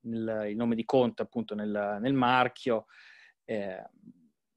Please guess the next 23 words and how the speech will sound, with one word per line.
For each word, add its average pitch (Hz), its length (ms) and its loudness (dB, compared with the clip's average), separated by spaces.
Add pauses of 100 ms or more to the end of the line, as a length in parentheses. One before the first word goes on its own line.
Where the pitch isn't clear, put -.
(380)
Casaleggio 147 400 6
ha 143 40 10
ribadito 139 380 4
anche 135 720 6
il, 123 600 6
il 120 120 4
fatto 131 440 2
che - 140 0
il 123 380 2
governo 127 440 6
Draghi 123 480 6
e 120 120 6
l'adesio-, 127 520 4
l'adesione 123 460 4
al 127 60 4
governo 123 400 4
Draghi 120 440 4
ha 110 100 2
creato 120 340 0
una 110 100 0
spaccatura 117 540 -4
nel 110 100 -4
movimento 120 920 0